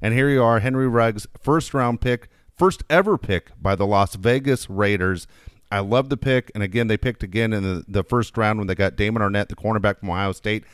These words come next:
I had him going in the first round of the Chiefs. Hundred percent fine with what the Raiders did. They did get a little bit wide receiver crazy. They got three of them in this draft. It was, uh, it was, it was interesting picks by the Raiders and the way they went. But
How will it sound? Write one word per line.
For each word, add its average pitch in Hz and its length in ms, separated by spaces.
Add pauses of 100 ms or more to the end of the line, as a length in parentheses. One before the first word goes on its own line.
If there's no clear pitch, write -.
(180)
I 127 140
had 135 160
him 123 80
going 120 200
in 110 60
the 101 60
first 117 320
round 107 220
of 85 60
the 80 60
Chiefs. - 460 (520)
Hundred 165 260
percent 139 340
fine 123 260
with 117 140
what 117 200
the 107 100
Raiders 113 400
did. 123 280
They 92 80
did 131 200
get 147 100
a 139 60
little 135 180
bit 123 320
wide 123 240
receiver 127 320
crazy. 151 400
They 104 100
got 123 320
three 175 280
of 131 100
them 98 160
in 101 80
this 101 160
draft. 110 400 (360)
It 127 80
was, 120 280
uh, 113 240
it 123 40
was, 120 200
it 123 100
was 123 160
interesting 135 460
picks 131 320
by 104 260
the 98 120
Raiders 107 400
and 98 80
the 92 40
way 104 160
they 101 140
went. 101 340
But 92 200